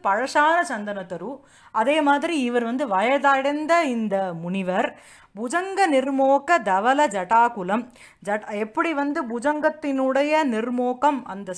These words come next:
ஸ்லஃப்பு, அந்த ஸ்லஃப்புங்கிறது தவலம்ங்கிறது வெள்ளை, அந்த வெள்ளையா இருக்கின்ற அந்த பாம்பினுடைய தோலினால் ஆகுலம் வியாப்தமாக இருக்கப்பட்ட, இருக்கின்ற அந்த சந்தனத்தருவை போல,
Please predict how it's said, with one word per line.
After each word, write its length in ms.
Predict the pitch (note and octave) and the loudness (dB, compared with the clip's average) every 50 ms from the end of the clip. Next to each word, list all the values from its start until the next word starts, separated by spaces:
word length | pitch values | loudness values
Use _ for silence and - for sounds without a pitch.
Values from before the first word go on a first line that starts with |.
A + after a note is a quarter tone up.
| - | -6
ஸ்லஃப்பு, 560 | A3 G3+ G3+ - - - C4+ C#4 D4+ F4 E4 - - - - - - _ | -4 -4 -4 -4 -6 -4 -2 -2 -2 -2 -4 -8 -14 -20 -20 -20 -20 _
அந்த 320 | - G3+ A3+ A#3+ A#3+ A#3+ A#3 A#3+ | -8 -6 -6 -4 -4 -6 -4 -2
ஸ்லஃப்புங்கிறது 680 | B3 A#3+ - - D#4+ F4 E4 D4 D4+ C#4+ C#4 D4+ E4+ A#3+ | -2 -2 -2 -4 -6 -6 0 0 0 0 0 -2 -4 0
தவலம்ங்கிறது 720 | A3 G#3 G#3 A#3 B3+ C4+ C#4 D4 D4 C#4 B3+ B3+ C4 D4 A3+ | 2 2 4 4 4 2 2 2 0 0 0 -2 -2 -4 -4
வெள்ளை, 360 | F#3 G3 G#3+ A3 A3+ A3 A#3+ C#4+ E4 D#4+ - - | -4 -4 -4 -2 0 0 2 2 0 0 -4 -8
அந்த 380 | - G#3 G#3+ A#3 A3 G#3+ G3+ | -8 -8 -6 -6 -4 -6 -6
வெள்ளையா 640 | F#3 F3 F#3+ G3 A#3 C#4 D4 D4+ D4+ D#4 D#4 D4+ D#4 D#4+ | -4 -4 -4 -4 -2 0 2 4 4 6 6 6 4 4
இருக்கின்ற 880 | D#4 C4 A#3+ C4 B3 - C4 C4 C4 C4 B3 C#4 D4+ E4+ E4 - - - - - - _ | 2 0 -2 -4 -6 -6 -6 -4 -2 -2 0 2 2 2 2 0 -4 -12 -20 -20 -14 _
அந்த 320 | G3+ A3+ A#3+ A#3 A#3 A3+ A3+ | -8 -6 -4 -4 -6 -2 0
பாம்பினுடைய 920 | G#3+ G#3 A3+ C#4 D4+ D4+ D4+ D#4 D4+ C#4+ C#4+ C#4+ C4+ C4+ C4+ C4 B3 A#3+ B3+ | 0 2 2 2 0 0 -2 -2 -2 0 0 0 0 -2 0 -2 -4 -4 -2
தோலினால் 1040 | B3+ B3+ C4+ C#4+ D4 D4+ D4 D4 C#4+ C#4 D4 D4+ D#4 E4 F4 F#4 F#4 F#4 - - - - - - - | 0 0 2 2 2 0 0 -2 0 0 2 4 4 4 4 2 0 -4 -8 -14 -20 -20 -20 -20 -10
ஆகுலம் 800 | - G#3 A3+ B3+ C#4+ D#4+ D#4 - C4+ B3+ C4 C#4+ D#4+ D4 B3 - - E3+ F3+ | -4 2 4 6 6 4 2 0 -2 0 2 2 2 2 -2 -6 -10 -8 -2
வியாப்தமாக 720 | G#3 G#3+ B3 B3+ - - D#4 D4+ C#4+ C#4+ C#4+ D4+ D#4 D4+ | 2 2 2 2 0 0 2 2 4 4 4 4 4 4
இருக்கப்பட்ட, 1120 | E4 D#4+ D4 B3+ B3 C4 B3 - C#4 C#4 C#4 - - B3+ B3 G#3+ - _ C4+ C#4+ D#4 E4+ E4+ C4+ | 2 0 0 -2 -2 -4 -4 -4 -4 -4 -4 -6 -8 -8 -8 -8 -6 _ 0 2 2 2 0 0
இருக்கின்ற 840 | A#3 A#3+ C#4 C#4+ - C4+ B3+ B3 A#3+ A#3+ A#3 A#3 B3+ D4+ E4+ - - - - - - _ | -2 -4 -6 -6 -6 -8 -6 -6 -6 -4 -2 0 2 2 0 0 -6 -12 -20 -20 -20 _
அந்த 380 | - A3 B3+ C#4+ C#4+ C#4 B3+ B3+ | -8 -6 -4 -4 -2 -2 -2 -2
சந்தனத்தருவை 1080 | B3+ G3+ F#3+ A3 B3 D4+ D#4 D#4+ D#4 D#4+ - B3 A#3 B3 A#3+ A#3 A3+ G#3 G3+ F3+ - | -2 -4 -4 -2 -2 0 0 0 0 0 -2 -2 -2 -2 -4 -4 -4 -4 -6 -8 -10
போல, 340 | - E3 D#3+ D#3+ E3+ E3 | -10 -8 -6 -6 -4 -4